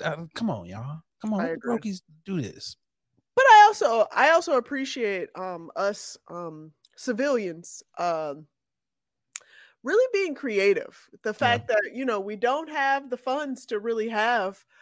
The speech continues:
Speaker 2: um, you know, a makeup artist come in and really transform us.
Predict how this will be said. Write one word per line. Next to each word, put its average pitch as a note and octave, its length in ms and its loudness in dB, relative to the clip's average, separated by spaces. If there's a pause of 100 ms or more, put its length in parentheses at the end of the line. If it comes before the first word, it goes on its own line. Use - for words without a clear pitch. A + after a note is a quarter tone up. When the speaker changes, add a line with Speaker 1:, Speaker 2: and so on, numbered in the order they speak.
(220)
Speaker 2:
um, F3+ 520 0
you C4 120 -8
know, G3+ 200 0
a G3+ 60 -2
makeup A3 400 2
artist E3+ 840 -4 (220)
come A3 240 -2
in F#3+ 240 -2
and E3 240 -6 (240)
really A3+ 400 2
transform G#3+ 680 -4
us. E3 280 -6